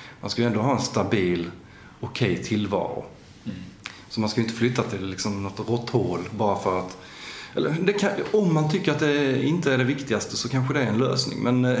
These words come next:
Speaker 1: det, hela tiden är det den här avvägningen och titta in i framtiden. Att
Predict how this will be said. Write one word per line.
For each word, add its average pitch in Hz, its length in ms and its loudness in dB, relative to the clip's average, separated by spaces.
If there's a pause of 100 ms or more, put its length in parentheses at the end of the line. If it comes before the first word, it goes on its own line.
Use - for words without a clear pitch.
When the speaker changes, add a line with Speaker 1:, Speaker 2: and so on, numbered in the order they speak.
Speaker 1:
det, - 60 -4
hela 139 260 0
tiden 131 280 2
är 120 120 4
det - 60 0
den 107 140 2
här 107 180 2 (360)
avvägningen 92 760 2
och 92 80 -4
titta 120 300 0
in 101 120 2
i 98 40 -2
framtiden. 92 600 0
Att - 180 -8